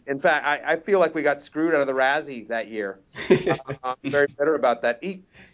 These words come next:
Speaker 1: it, it's, you know what it is though? It's not, it's not a good movie. It's not a terrible movie in the sense that, like, if you wanted to watch it, like, it was, it was supposed to be a family movie. So, like, I have kids now.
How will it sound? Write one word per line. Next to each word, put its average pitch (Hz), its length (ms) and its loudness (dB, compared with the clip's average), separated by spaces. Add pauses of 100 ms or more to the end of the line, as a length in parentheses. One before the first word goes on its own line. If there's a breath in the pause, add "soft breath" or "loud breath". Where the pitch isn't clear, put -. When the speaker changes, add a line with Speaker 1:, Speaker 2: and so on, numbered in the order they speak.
(260 soft breath)
Speaker 1:
it, 175 240 -10
it's, 202 260 2 (120)
you 226 100 2
know 247 80 6
what 226 100 4
it 208 60 -2
is 202 180 6
though? 202 140 2
It's 180 180 -10
not, 247 240 -2 (100)
it's 180 160 -6
not 226 140 2
a - 20 2
good 170 220 -2
movie. 123 200 -4
It's 139 120 -4
not 226 120 2
a 214 60 0
terrible 214 600 2
movie 143 340 0
in 135 80 -6
the 139 80 -4
sense 143 320 -4
that, 139 220 2
like, 139 200 2
if 139 120 -10
you 185 100 -4
wanted 190 280 0
to 208 60 6
watch 143 380 4
it, 139 140 -2
like, 147 140 -2
it 160 40 -4
was, 160 320 -10
it 185 40 -6
was 202 80 -6
supposed 254 180 0
to 254 60 0
be 226 40 4
a - 40 2
family 208 320 0
movie. 107 240 -4
So, 170 200 2
like, 170 240 2 (300 soft breath)
I 180 120 4
have 190 140 0
kids 180 280 0
now. 131 400 2